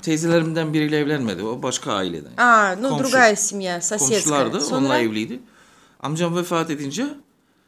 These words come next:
Speaker 1: küçük amcam, ma dediler ki, "Bu bayanı göndermeyelim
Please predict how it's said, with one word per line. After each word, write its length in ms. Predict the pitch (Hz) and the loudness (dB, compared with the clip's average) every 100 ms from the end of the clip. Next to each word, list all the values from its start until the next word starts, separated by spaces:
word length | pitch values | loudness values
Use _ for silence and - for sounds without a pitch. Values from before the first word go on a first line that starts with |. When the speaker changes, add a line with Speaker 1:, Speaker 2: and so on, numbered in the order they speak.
| _ _ | _ _
Speaker 1:
küçük 260 | 170 - 180 | -4 0 2
amcam, 360 | 139 139 214 - _ _ _ _ _ _ _ _ _ _ _ | 0 0 -4 -8 _ _ _ _ _ _ _ _ _ _ _
ma 200 | 135 123 | -6 -2
dediler 380 | 127 127 143 143 | 0 0 -2 -2
ki, 300 | - 285 - | -8 -10 -12
"Bu 80 | 180 147 _ _ _ _ _ _ _ _ _ _ 127 | -16 -20 _ _ _ _ _ _ _ _ _ _ -4
bayanı 260 | 123 120 | -2 0
göndermeyelim 760 | 123 127 131 196 185 120 95 | 0 -2 0 0 0 -2 -4